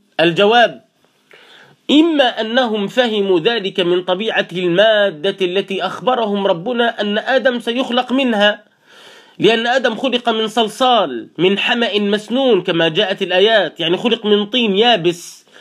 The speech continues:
مثل الفخار متغير اللون والرائحة، أو أنهم فهموا من الخليفة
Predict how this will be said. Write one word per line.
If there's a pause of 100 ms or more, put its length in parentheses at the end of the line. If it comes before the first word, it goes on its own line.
(320)
مثل
الفخار (240)
متغير
اللون
والرائحة، (520)
أو (580)
أنهم
فهموا
من
الخليفة